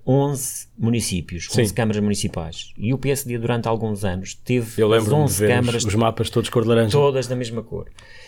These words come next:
Speaker 1: E, entretanto, quando começou a surgir estas questões internas, eh, dentro do P S D, também começou a haver, digamos, uma certa margem para a oposição poder aparecer mais.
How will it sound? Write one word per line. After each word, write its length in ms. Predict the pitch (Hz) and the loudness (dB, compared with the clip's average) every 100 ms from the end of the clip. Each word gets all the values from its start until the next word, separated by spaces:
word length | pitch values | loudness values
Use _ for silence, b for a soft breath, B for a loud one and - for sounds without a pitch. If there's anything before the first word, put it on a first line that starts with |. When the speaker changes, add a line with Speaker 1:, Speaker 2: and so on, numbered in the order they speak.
| B B | B B
Speaker 1:
E, 200 | 135 170 | -2 2
entretanto, 640 | 190 175 147 143 117 104 - | 2 0 -2 0 0 -4 -6
quando 240 | - 185 180 | 0 0 0
começou 340 | 165 - 139 | -6 -2 0
a 60 | 120 | 0
surgir 400 | - 110 107 107 | -2 -2 0 -2
estas 260 | 110 - | -2 -6
questões 340 | - - 101 98 | -6 -6 -6 -4
internas, 960 | 107 104 95 85 82 87 98 - - - - | -4 -2 -4 -4 -8 -10 -10 -12 -14 -20 -16
eh, 760 | 110 110 113 113 113 110 110 110 | -12 -10 -8 -6 -6 -6 -6 -2
dentro 240 | 127 107 | 0 0
do 100 | 90 | -4
P 160 | 104 98 | -4 -2
S 280 | 92 - 95 | -4 -6 -6
D, 340 | 98 98 107 - - - - | -2 -2 -4 -8 -18 -20 -8
também 240 | 123 127 | -2 -2
começou 280 | 127 131 131 | -2 -4 -2
a 20 | |
haver, 160 | 120 123 | -2 -4
digamos, 320 | 107 123 110 | -2 -2 -2
uma 160 | 117 120 | -4 -4
certa 340 | - 110 123 | -4 -4 -4
margem 380 | 113 117 117 117 | -2 -2 -2 -4
para 160 | 117 113 | -4 -6
a 20 | |
oposição 460 | 117 107 107 113 | -6 -8 -6 -8
poder 280 | 107 101 104 | -8 -6 -4
aparecer 460 | 104 - - 113 104 | -4 -6 -6 -6 -4
mais. 460 | 110 98 90 - | -2 -4 -6 -12